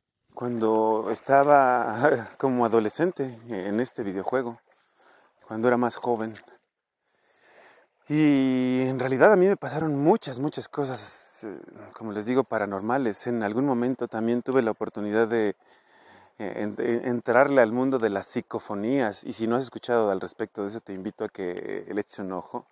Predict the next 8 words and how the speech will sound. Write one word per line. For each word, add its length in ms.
Pues 140
son 240
grabaciones 680
que, 260
que 140
se 120
realizaban 640
con 720